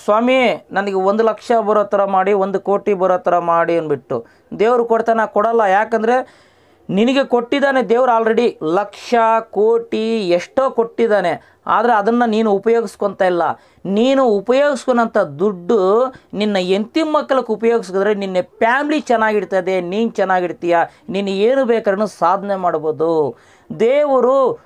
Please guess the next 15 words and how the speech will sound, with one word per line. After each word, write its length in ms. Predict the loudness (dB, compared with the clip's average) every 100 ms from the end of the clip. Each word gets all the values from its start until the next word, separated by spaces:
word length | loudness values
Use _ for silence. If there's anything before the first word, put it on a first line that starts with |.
| -20
ಸ್ಕೂಲ್ 340 | -6 0 2 2
ಅನ್ನೋದು 280 | 2 2
ಒಂದು 160 | 0 0
ಕೊಟ್ಟಿದ್ದಾನೆ, 640 | -2 -2 -2 0 0 0
ಎಜುಕೇಷನ್ 640 | 0 0 -2 -2 -2 -2 -2
ಅನ್ನೋದು 260 | -2 -2
ಕೊಟ್ಟಿದ್ದಾನೆ. 760 | -2 -4 -2 0 0 0 -2 -4 -12 -12 -2
ಆ 160 | 0 0
ಸ್ಕೂಲ್ಗೆ 440 | -2 0 0 2
ಹೋದ್ರೆ 340 | 2 2 2
ಎಜುಕೇಷನ್ 680 | 0 0 -2 -2 0 0 0
ಬರ್ತದಪ್ಪ, 640 | -2 -2 0 0 -2 0
ನಿನಗೆ 400 | -2 -2 -2 0
ಒಳ್ಳೆ 340 | 0 2 2 2
ಒಂದು 540 | 0 0 2 0 -4